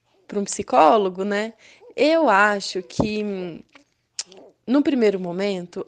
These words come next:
é pedir ajuda pra quem a puérpera sentir mais identificação de valores.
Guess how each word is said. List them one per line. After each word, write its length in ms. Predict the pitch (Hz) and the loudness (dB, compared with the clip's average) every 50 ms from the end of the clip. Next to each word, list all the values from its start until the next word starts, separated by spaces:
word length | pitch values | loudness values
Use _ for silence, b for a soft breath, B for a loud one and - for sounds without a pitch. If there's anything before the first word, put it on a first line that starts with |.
| - | -2
é 140 | - 196 208 | 0 0 0
pedir 340 | 208 208 226 208 185 208 208 | 0 -2 -8 -8 -4 -2 0
ajuda 520 | 208 208 202 185 202 208 208 185 208 208 208 | 0 0 -2 -4 -6 -6 -4 -2 -2 -4 -4
pra 220 | 208 - 208 208 | -4 -8 -8 -8
quem 420 | 202 - - 202 196 208 214 226 214 B B B B B B B _ | -8 -6 -6 -4 -4 -4 -6 -8 -10 B B B B B B B _
a 120 | - 190 | -10 -10
puérpera 580 | 190 _ - 202 196 196 196 196 - 208 202 208 | -10 _ 2 4 4 4 4 2 -2 -4 -2 -4
sentir 1000 | - - - 202 202 196 - - - - 214 214 214 214 208 202 185 180 175 - | -4 -6 -10 -10 -10 -8 -8 -8 -8 -6 -6 -6 -6 -4 -4 -4 -6 -6 -8 -8
mais 320 | - 202 220 226 233 254 240 | -6 -4 0 0 0 0 0
identificação 760 | 233 220 233 233 226 - - 240 214 - 226 226 - 220 220 | -2 -4 -4 -4 -6 -6 -8 -10 -6 -6 -8 -6 -6 -6 -6
de 120 | 220 196 | -6 -6
valores. 760 | 202 214 214 214 190 170 151 151 156 - 165 - - - - | -4 -4 -4 -2 -2 -6 -6 -6 -8 -12 -16 -16 -18 -18 -18